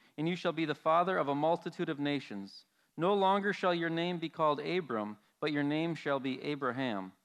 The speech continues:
For I have made you the father of a multitude of nations. I will make you exceedingly fruitful, and I will make you into nations, and kings shall come from you. And I will establish my covenant between me and you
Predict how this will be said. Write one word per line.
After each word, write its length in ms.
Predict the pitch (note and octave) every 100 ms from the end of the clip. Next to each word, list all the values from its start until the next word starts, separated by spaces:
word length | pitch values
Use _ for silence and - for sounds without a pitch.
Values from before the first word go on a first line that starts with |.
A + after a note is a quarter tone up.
| _ _ _
For 100 | D3+
I 60 | D3+
have 100 | C#3+
made 220 | E3 F3
you 80 | F3+
the 100 | D#3
father 420 | E3 D#3+ F3 F#3
of 120 | D3+
a 60 | C#3+
multitude 540 | D#3 E3 - - F3
of 60 | D3
nations. 540 | C#3+ D3 - A2 G#2 _ - -
I 80 |
will 80 | C#3+
make 260 | D#3 E3 E3
you 80 | D#3
exceedingly 680 | - - G3 G3+ G#3 G3+
fruitful, 600 | G3 G#2 G2 - A#2+ A2+ - _
and 120 | C#3
I 80 | D3+
will 100 | D#3+
make 260 | D#3+ F#3 F#3+
you 120 | F#3
into 240 | E3+ E3+
nations, 520 | D3+ F3 F3+ G#3 F#3+
and 160 | E3+ D3+
kings 440 | - E3 A#2 G2+
shall 180 | - B2
come 280 | - D#3 D3+
from 200 | B2 G#2+
you. 180 | G#2 G2+ - _ -
And 80 | C#3+
I 80 |
will 140 | D#3 D#3
establish 500 | - E3 F3+ F#3+ F#3
my 160 | F3
covenant 460 | D#3 F3+ F3+ G3 G3
between 360 | D#3 E3+ D#3+ E3
me 280 | G3 G#3
and 120 | E3+ D3
you 300 | E3 G3